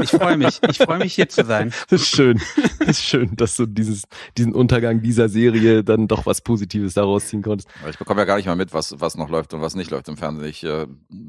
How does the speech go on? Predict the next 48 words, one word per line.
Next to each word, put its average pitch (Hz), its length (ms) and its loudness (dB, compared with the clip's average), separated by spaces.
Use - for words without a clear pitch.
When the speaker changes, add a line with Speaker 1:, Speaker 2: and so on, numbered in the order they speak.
Speaker 3:
nur 110 200 0
wenn 113 100 4
ich 107 80 -6
irgendwo 113 200 0
zu 92 100 -8
Gast 104 220 0
bin, 98 100 -4
bekomme 92 220 -6
ich 87 60 -14
ja 92 40 -8
mit, 95 160 -4
was 90 200 -6
überhaupt 92 260 -4
mal 85 80 -4
gerade 87 200 0
irgendwie 82 180 -4
im 76 80 -16
Fernsehen 95 280 -2
gezeigt 76 320 -6
wird 78 140 -10
und 76 100 -12
so. 95 120 -6
Speaker 2:
Mhm. 87 240 -6
Speaker 1:
Also 117 160 -6
Glücksrad 143 380 -2
Speaker 3:
Gibt's 147 140 0
denn 143 100 4
Speaker 1:
mit - 140 -20
Peter 160 300 0
Bond 151 360 0
ist - 340 -10
gestern 123 520 -4
Speaker 3:
Ist - 80 -12
Speaker 1:
zu - 120 -16
Speaker 3:
passiert, 110 280 4
Speaker 1:
Ende 78 120 -2
Speaker 3:
ja. - 60 -20
Speaker 1:
gegangen, 95 360 -16
ja. 107 140 -12
Speaker 3:
Gibt's 113 160 -4
denn 127 100 4
das 120 140 0
Gruselkabinett 85 680 -2
noch 76 160 -6
hier? 80 220 -4
Mumien, 98 380 -4
Monster, 95 360 -2
Mutationen, 90 840 -2